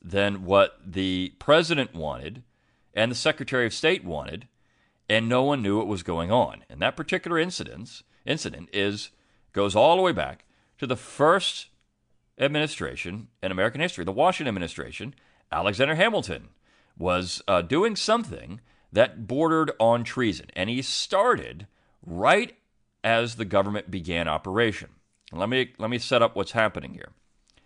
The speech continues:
Hamilton was the first cabinet member appointed. When the first Congress was discussing,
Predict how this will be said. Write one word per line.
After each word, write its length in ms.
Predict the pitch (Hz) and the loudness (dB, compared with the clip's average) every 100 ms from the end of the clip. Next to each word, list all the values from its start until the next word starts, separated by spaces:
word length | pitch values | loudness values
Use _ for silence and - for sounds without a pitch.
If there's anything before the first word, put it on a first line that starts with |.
| _ _ _ | _ _ _
Hamilton 520 | 143 196 185 156 120 | 0 2 0 -2 -2
was 180 | 107 92 | -4 -4
the 120 | 95 | -6
first 420 | - 139 147 - | 0 2 2 -2
cabinet 420 | - 110 101 98 | 2 2 2 -2
member 280 | 87 78 85 | -4 -4 -4
appointed. 500 | 101 139 131 - - _ _ _ _ _ _ _ _ _ _ _ _ _ _ _ | -4 0 -2 -2 -12 _ _ _ _ _ _ _ _ _ _ _ _ _ _ _
When 340 | 78 107 120 107 | -4 0 0 2
the 160 | 104 | 0
first 320 | 98 151 151 | 2 0 0
Congress 500 | - 113 104 101 101 | 2 2 4 -2 -4
was 180 | 87 82 | -8 -10
discussing, 640 | - - 117 110 - 101 | -10 -2 4 4 2 -4